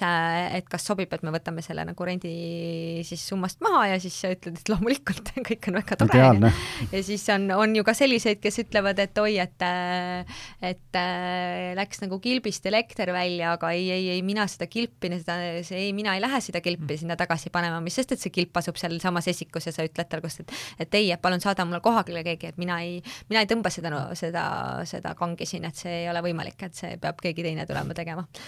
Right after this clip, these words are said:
Speaker 1: Et on ka, jah, selliseid inimesi, kes ei, ei taha mitte midagi teha, et siis ma ikka eelistaks neid, kes, kes, noh, võib-olla päris tõesti, et see on boonus, kui ta ise selle, selle töömehe leiab, et, äh, aga et ta vähemalt nagu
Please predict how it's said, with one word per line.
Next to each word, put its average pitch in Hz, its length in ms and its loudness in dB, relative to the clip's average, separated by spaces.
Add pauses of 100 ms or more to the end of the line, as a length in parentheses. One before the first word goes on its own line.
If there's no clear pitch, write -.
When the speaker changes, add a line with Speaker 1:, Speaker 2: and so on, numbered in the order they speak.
(260)
Speaker 1:
Et - 180 -6
on 190 160 4
ka, 180 200 2
jah, 185 120 2
selliseid 165 460 -2
inimesi, 160 400 -8
kes 160 300 -10
ei, 165 500 -8 (1080)
ei 170 80 -16
taha 170 260 -6
mitte 185 300 -8
midagi 226 260 -2
teha, 202 260 0
et 185 80 -6
siis - 220 -10 (200)
ma 190 200 -4
ikka 196 180 -4
eelistaks 190 480 -4
neid, 190 220 -2
kes, - 240 -8 (560)
kes, - 280 -14
noh, 311 180 -4 (240)
võib-olla 226 420 0
päris 202 280 4 (160)
tõesti, 190 400 -2
et 156 180 -6
see - 100 -8
on 165 160 -4
boonus, 185 400 2
kui - 160 -12
ta - 80 -6
ise - 180 -6
selle, 156 280 -8 (640)
selle 165 340 -4
töömehe 165 400 2
leiab, 160 320 -2
et, - 240 -6
äh, 80 460 -4 (100)
aga 160 300 -6 (300)
et 160 120 -6
ta - 80 -2
vähemalt 160 400 0
nagu 165 160 -6